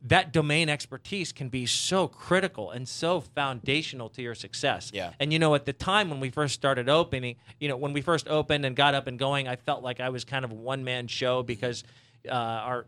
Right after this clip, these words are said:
Speaker 1: our daughter was just born, and, and so my wife was at home, um, you know, taking care of our newborn a lot while I was at the store, uh, or at, at, at Paulville. And, um, but her knowledge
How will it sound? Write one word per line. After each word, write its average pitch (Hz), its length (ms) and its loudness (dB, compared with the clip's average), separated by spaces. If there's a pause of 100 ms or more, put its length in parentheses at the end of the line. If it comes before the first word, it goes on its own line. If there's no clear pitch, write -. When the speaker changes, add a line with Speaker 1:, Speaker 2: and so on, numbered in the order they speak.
Speaker 1:
our 123 80 -2
daughter 123 360 2
was 120 200 -4
just 110 260 -8
born, 120 340 -2
and, 117 160 -6
and 117 200 -12
so 131 120 -4
my 120 160 -2
wife 120 300 0
was 113 100 -6
at 117 100 -8
home, 123 440 -2 (320)
um, 113 440 -4 (520)
you 151 100 -6
know, 123 80 -2
taking 131 300 -2
care 135 160 0
of 123 100 -2
our 123 120 -2
newborn 127 500 -4
a 113 60 -4
lot 123 280 2
while 117 160 0
I 123 120 4
was 123 200 -2
at 120 120 -4
the 110 80 -6
store, 156 480 2 (420)
uh, 127 280 0 (260)
or 143 120 2
at, 120 200 0
at, 123 140 -4 (260)
at 117 160 -6
Paulville. 147 560 2
And, 120 340 -2
um, 110 540 -2 (960)
but 131 180 4 (600)
her 156 340 4
knowledge 139 760 2